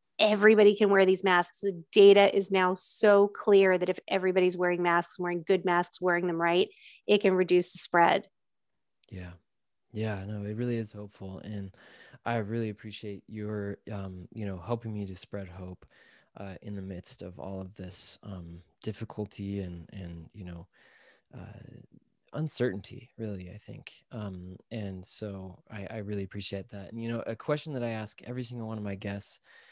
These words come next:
Speaker 2: uh, that I, I love hearing the answer to, re-, regardless of, of the topic that we talked about today, like, what advice do you have for listeners who are just desperately wanting to have a more happy life today?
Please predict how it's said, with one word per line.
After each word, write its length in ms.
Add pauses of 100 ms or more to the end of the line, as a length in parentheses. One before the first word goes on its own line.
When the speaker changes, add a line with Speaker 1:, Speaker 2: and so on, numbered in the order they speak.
(280)
Speaker 2:
uh, 320 (260)
that 160
I, 260
I 100
love 580
hearing 400
the 100
answer 260
to, 440 (400)
re-, 120 (160)
regardless 840
of, 280 (320)
of 220
the 100
topic 440
that 80
we 100
talked 300
about 200
today, 280
like, 200
what 500 (500)
advice 500
do 120
you 160
have 680
for 320
listeners 540
who 180
are 60
just 380 (100)
desperately 500
wanting 560
to 140
have 220
a 60
more 200
happy 320
life 260
today? 380